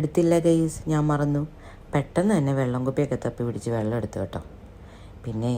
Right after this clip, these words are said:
ഇവിടെ കുറച്ച് പ്ലാന്റ്സ് ഉണ്ട്, അതിൻ്റെ കാര്യം നമ്മൾ മറക്കാൻ പാടില്ല. നമ്മൾ മാത്രം ഫുഡ് കഴിച്ചാൽ പോരല്ലോ, അവർക്കും കുറച്ച് വെള്ളമൊക്കെ ഇടയ്ക്ക് കൊടുക്കണ്ടേ അല്ലേ? ചേച്ചി ടാറ്റ ബൈ ബൈ ഒക്കെ പറഞ്ഞ്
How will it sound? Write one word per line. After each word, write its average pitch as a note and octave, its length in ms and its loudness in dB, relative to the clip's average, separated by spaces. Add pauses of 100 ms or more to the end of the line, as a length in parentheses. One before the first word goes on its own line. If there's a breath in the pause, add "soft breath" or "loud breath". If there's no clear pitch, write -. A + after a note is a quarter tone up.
(540 loud breath)
ഇവിടെ G#2+ 260 -2
കുറച്ച് C#3+ 320 2 (140)
പ്ലാന്റ്സ് A#2 480 0
ഉണ്ട്, B2 120 -2 (220)
അതിൻ്റെ A2+ 300 0
കാര്യം C#3+ 240 2
നമ്മൾ D#3 160 2 (100)
മറക്കാൻ C#3+ 400 -2
പാടില്ല. D#3+ 240 2 (640 loud breath)
നമ്മൾ B2+ 200 2 (120)
മാത്രം E3 400 0
ഫുഡ് F3 220 2
കഴിച്ചാൽ F3 360 4
പോരല്ലോ, F#3 380 6 (580 loud breath)
അവർക്കും D3 380 0
കുറച്ച് D#3+ 280 2
വെള്ളമൊക്കെ E3+ 500 4
ഇടയ്ക്ക് E3 280 0
കൊടുക്കണ്ടേ C3+ 480 2 (360)
അല്ലേ? A2 180 0 (800 loud breath)
ചേച്ചി F3 400 2
ടാറ്റ C#3+ 240 4 (100)
ബൈ C3 160 2
ബൈ B2+ 120 0
ഒക്കെ - 200 -4
പറഞ്ഞ് B2 260 -4